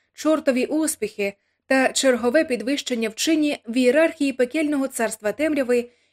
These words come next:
й на свою подальшу погибель. Зрештою, зібралася сила селена народу. Незаможних та заможних було повно.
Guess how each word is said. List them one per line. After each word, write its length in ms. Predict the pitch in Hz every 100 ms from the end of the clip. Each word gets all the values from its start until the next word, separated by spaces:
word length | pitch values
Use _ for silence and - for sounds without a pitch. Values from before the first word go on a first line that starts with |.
| _
й 60 | 254
на 140 | 262
свою 340 | 247 247 311
подальшу 480 | 349 277 220 208 247
погибель. 500 | 240 285 302 185 165 _ _ _ _ _ _ _ _ _ _ _ _ _ _ _ _ _ _ _ _ _ _ _ _ _ _ _ _ _
Зрештою, 760 | 214 208 320 381 - 196 185 180 _ _ -
зібралася 840 | 220 247 359 381 359 - 302 -
сила 400 | - - 370 359
селена 500 | - 220 220 233 226
народу. 460 | 214 214 202 185 175 _ _ _ _ _ _ _ _
Незаможних 720 | 233 240 226 220 359 330 330
та 140 | - 233
заможних 560 | 226 214 247 240 220
було 240 | 208 214 208
повно. 400 | - 208 185